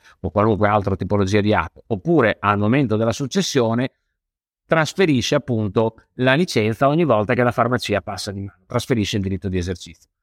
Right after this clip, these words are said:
Viceversa, quando la farmacia è intestata a una società che è un soggetto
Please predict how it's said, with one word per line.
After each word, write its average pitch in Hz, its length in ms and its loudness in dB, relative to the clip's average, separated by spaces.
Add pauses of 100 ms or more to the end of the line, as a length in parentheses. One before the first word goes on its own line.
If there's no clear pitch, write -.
(180)
Viceversa, 175 540 0
quando 151 520 2
la 110 120 2
farmacia 110 400 0
è 147 40 2
intestata 113 500 0
a 101 40 -2
una 101 120 -2
società 107 480 0
che 104 100 -4
è - 20 0
un 98 140 -4
soggetto 98 600 -2